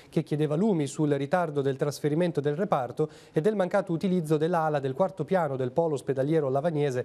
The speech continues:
per ora a deposito di materiale sanitario. Secondo la Viale i problemi sarebbero scaturiti da un'imprecisa istruzione delle pratiche effettuate in precedenza,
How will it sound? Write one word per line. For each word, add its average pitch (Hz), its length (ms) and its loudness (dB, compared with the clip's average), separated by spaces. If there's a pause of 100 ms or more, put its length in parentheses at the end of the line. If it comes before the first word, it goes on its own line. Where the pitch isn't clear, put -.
(300)
per 156 160 2
ora 175 180 0
a 147 60 0
deposito 139 640 -2
di 131 140 -2
materiale 143 480 0
sanitario. 107 640 -4 (380)
Secondo 170 380 0
la 160 120 2
Viale 208 260 0
i 156 60 0
problemi 165 340 -2
sarebbero 156 400 0
scaturiti 165 560 -2
da 143 80 2
un'imprecisa 170 640 0
istruzione 151 640 -2
delle 127 160 -2
pratiche 135 540 -2
effettuate 143 540 -2
in 131 80 -2
precedenza, 147 640 0